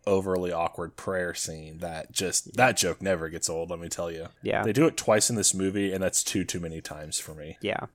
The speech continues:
Speaker 2: I think it's revealed after that. I don't remember when this scene is, but she, we see her buying books, like Christianity for Dummies.
Speaker 1: That is actually a book she buys. It sounds like a dumb bit Madison made up, like, "Oh no, like, Christianity for Dummies." She legitimately buys the book Christianity for Dummies.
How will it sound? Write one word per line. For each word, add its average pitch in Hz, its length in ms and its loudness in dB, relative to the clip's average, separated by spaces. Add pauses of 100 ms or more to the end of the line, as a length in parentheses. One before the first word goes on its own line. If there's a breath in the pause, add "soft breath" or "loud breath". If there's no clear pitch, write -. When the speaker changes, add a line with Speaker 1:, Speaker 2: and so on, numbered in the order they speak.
Speaker 2:
I 131 60 4
think 214 180 6
it's 403 120 -2
revealed 139 320 8
after 104 460 4
that. 131 200 8
I 113 80 8
don't 147 140 8
remember 131 240 2
when 113 120 6
this 107 160 2
scene 101 280 0
is, 104 240 -2
but 98 180 0
she, 104 460 -2
we 117 140 -2
see 127 180 4
her 120 180 6
buying 101 420 6
books, - 720 -4 (120)
like 104 200 8
Christianity 107 760 4
for 101 180 0
Dummies. 98 640 0 (160)
Speaker 1:
That 123 140 6
is 131 120 8
actually 110 380 4
a 104 60 6
book 101 180 4
she - 160 2
buys. 85 540 -2 (100)
It - 100 2
sounds 208 240 6
like 202 120 2
a 156 60 4
dumb 117 300 4
bit 110 280 4
Madison 104 440 2
made 101 160 4
up, 92 220 4
like, 98 220 2
"Oh 175 80 8
no, 104 180 8
like, 98 180 6
Christianity 131 400 2
for 104 80 0
Dummies." 104 320 4
She - 240 2
legitimately 107 800 2
buys 95 440 2
the 101 100 -4
book 95 340 0
Christianity 98 720 -2
for 90 200 -4
Dummies. 90 680 -4